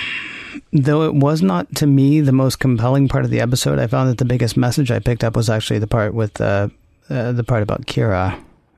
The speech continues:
Um, and it was one line in particular. It was Kaiopaka saying, "Don't deny the violence inside you. Um, only when you accept it can you move beyond it." Uh, shout out to another T O S episode. It was remin-,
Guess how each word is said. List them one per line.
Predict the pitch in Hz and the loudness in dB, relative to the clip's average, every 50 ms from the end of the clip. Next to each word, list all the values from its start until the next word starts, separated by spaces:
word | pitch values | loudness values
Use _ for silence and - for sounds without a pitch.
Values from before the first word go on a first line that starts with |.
| _ _ | _ _
Um, | - 113 113 110 110 107 117 | -4 -2 -2 0 0 0 0
and | 117 120 | 0 0
it | - | 0
was | 123 120 123 | 2 2 4
one | 123 127 139 147 151 139 | 4 4 4 4 4 4
line | 135 131 135 143 147 | 2 2 2 2 2
in | 139 123 | 2 2
particular. | 107 123 110 135 135 - 147 - 90 95 92 | 0 0 0 0 -2 -2 -2 -2 -2 -2 0
It | |
was | 92 98 110 | 0 -2 -2
Kaiopaka | - - 117 117 113 110 110 - 127 117 120 - 120 113 | -4 -4 -4 -2 -2 -2 -2 0 -2 -2 0 -2 -2 -2
saying, | - - 113 110 113 113 113 | -2 -2 -2 0 0 2 2
"Don't | 120 123 127 127 | 2 0 0 0
deny | 117 120 117 110 110 | 0 0 0 0 0
the | 110 110 | -2 -2
violence | 110 110 107 107 113 110 107 110 | -2 0 0 0 0 -2 -2 -2
inside | 120 117 107 104 - 131 123 123 117 110 | -2 -2 -2 0 -2 -2 -2 -2 -2 -2
you. | 113 104 98 101 98 104 127 - _ _ - | -2 0 0 0 0 -2 -4 -6 _ _ -6
Um, | 165 101 98 98 95 98 98 104 104 - - _ _ _ | -4 -2 0 0 0 0 0 0 -2 -4 -10 _ _ _
only | - 117 113 117 | -4 -2 0 0
when | 117 110 107 110 | 0 2 2 2
you | 107 104 | 0 0
accept | 98 - - - 127 120 117 - | -2 -2 -4 -4 -4 -4 -4 -4
it | 117 117 - | -4 -6 -2
can | - - 117 | -2 0 0
you | 110 101 | 2 2
move | 101 101 101 | 2 0 -2
beyond | - 110 101 95 107 113 117 | -2 -2 -2 0 0 0 0
it." | 101 87 90 - - - - - - - _ _ _ _ - - _ _ _ - - - | 0 -2 -4 -6 -10 -16 -20 -20 -20 -20 _ _ _ _ -20 -20 _ _ _ -20 -12 -6
Uh, | - 92 92 95 95 104 113 | -4 -2 -2 -2 -2 -4 -4
shout | - - - 117 113 | -4 -4 -4 -2 -2
out | 110 104 - - | -2 -4 -2 -2
to | - | 0
another | 127 120 113 113 117 | 0 0 0 0 0
T | 110 - 135 131 | 0 0 0 0
O | 123 123 | 0 0
S | 151 147 - | 0 -2 -4
episode. | - 120 117 107 - 107 101 104 | -4 -4 -4 -4 -2 -2 -2 -2
It | - | -2
was | - 113 104 | -2 0 0
remin-, | 123 120 117 117 117 - | 2 2 2 2 0 -2